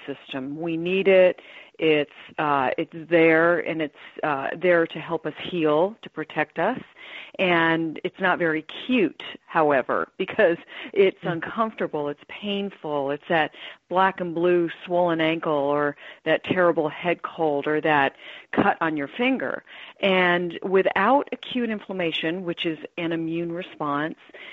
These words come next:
Speaker 1: uh, we would be sitting ducks. We would not be alive, okay?
Speaker 2: Mm-hmm.
Speaker 1: Again, it's to help us heal. So let's take that cut on the finger. When you cut your finger, an enormous amount of inflammatory molecules are released,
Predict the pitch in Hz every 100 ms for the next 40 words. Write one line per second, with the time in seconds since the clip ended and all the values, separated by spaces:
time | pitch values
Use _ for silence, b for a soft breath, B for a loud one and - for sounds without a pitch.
0 | B B - 156 143 139 - 170 185 180
1 | 175 170 165 165 - 160 151 147 - _
2 | - 156 156 147 135 143 143 143 147 104
3 | - - - - 143 208 196 165 170 143
4 | 139 139 _ - 151 160 139 127 - -
5 | 269 226 131 135 - B B B - -
6 | 220 208 202 202 196 208 285 - - 311
7 | - 180 - 196 165 156 147 160 143 139
8 | - - b b b b b 190 220 285
9 | - 285 285 285 - 208 165 147 143 170
10 | _ - 180 175 170 175 180 185 196 170
11 | - - - 160 156 147 147 - 151 151
12 | 143 165 156 160 - 170 165 156 147 143
13 | - 147 139 151 151 135 135 135